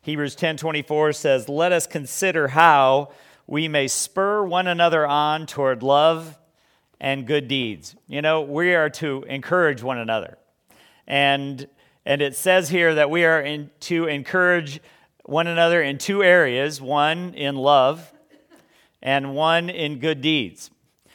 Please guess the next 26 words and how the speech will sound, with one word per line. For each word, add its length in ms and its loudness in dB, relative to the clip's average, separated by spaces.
You 140 -6
know, 200 2
if, 200 -8
if 260 -10
you've 220 -10
lived 300 -4
on 100 0
this 220 -6
earth 200 -6
very 220 0
long, 460 -4
uh, 440 0
you 380 -10
know 180 0
how 220 0
easy 400 -4
it 100 -4
is 280 -4
to 120 -8
step 380 -6
out 160 0
of 80 -8
love. 440 -2
Is 140 -8
that 140 0
right? 280 -4